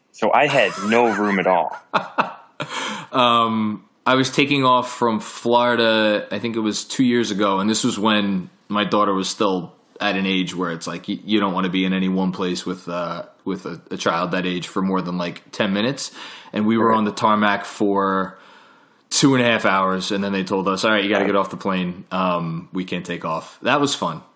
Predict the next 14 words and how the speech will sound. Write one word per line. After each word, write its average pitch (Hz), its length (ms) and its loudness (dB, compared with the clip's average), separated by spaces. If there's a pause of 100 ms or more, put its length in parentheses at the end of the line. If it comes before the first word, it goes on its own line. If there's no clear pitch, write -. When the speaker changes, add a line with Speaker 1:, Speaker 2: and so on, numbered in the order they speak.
(340)
Speaker 2:
Um, 85 520 -8
Speaker 1:
Yeah. 92 400 4 (160)
Speaker 2:
so 294 120 2
just 359 220 0
be, 330 120 4 (100)
listen, 151 420 2 (460)
be 277 160 6
happy 208 880 2
it 147 80 4
was, 127 500 0
it 127 80 4
was 110 160 0
just 107 160 0
you, 82 380 -6